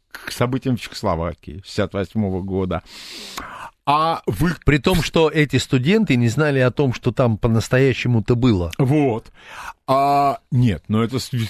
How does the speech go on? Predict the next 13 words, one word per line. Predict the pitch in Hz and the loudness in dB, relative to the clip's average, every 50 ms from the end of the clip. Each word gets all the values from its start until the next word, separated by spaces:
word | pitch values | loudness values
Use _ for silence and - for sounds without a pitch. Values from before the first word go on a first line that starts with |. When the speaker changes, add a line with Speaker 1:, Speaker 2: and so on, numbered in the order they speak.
| - - | -2 0
Speaker 1:
это | 175 147 117 160 156 147 127 | 0 0 2 0 0 0 0
вопросы, | - - 90 139 131 - - 175 202 262 302 302 - 294 | -2 -2 0 0 0 0 0 -2 0 0 -2 -2 -2 -4
которые | - - 151 139 175 165 156 147 143 | -2 -2 -4 -2 -2 -2 -2 -2 -2
относятся | - - 220 247 269 - - 226 | -4 -2 -2 -2 -2 -2 -4 -4
к | - - - | -4 0 0
области | 190 202 190 202 214 - - - 190 | 0 0 0 0 -2 -2 -2 -4 -6
специфических | - - _ - 165 - - 180 151 - - 214 196 - - 185 - - - 196 170 151 | -6 -6 _ -2 -2 0 0 -4 -4 0 -2 -2 -2 -2 -4 -6 -6 -4 -4 -4 -2 -2
знаний, | 147 151 170 202 208 190 160 107 90 78 71 - | -4 -2 0 0 0 0 0 -2 -4 -6 -8 -6
как | - - 135 | 0 2 2
Speaker 2:
Понятно, | 156 151 127 107 92 113 | 4 4 2 0 0 -4
Speaker 1:
это | 123 107 | -8 -4
говорят. | 110 139 151 143 117 | -2 0 0 2 0
Speaker 2:
понятно. | 120 120 101 92 - | 0 0 -2 -4 -8